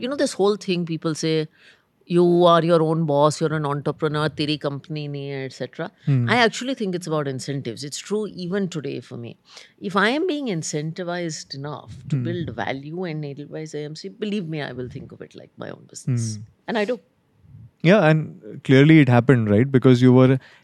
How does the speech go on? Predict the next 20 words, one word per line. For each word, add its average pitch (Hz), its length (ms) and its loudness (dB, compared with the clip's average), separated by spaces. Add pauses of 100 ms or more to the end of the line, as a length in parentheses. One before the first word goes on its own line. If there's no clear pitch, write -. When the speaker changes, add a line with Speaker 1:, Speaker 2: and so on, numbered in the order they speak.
Speaker 2:
head 131 240 6
of 147 160 6
a 151 100 8
division 135 760 6 (280)
within 139 280 8 (220)
Edelweiss 110 560 4
Speaker 1:
Yes. 147 180 -4 (320)
Speaker 2:
A 117 140 6
M 113 140 2
C 113 100 2 (480)
as 107 180 2 (440)
the 113 100 -4
former 120 320 6
forefront, 110 520 2 (460)
and 127 160 2
later 131 300 8 (240)
went 123 260 4
on 131 240 4
to 139 80 10 (160)
lead 127 340 6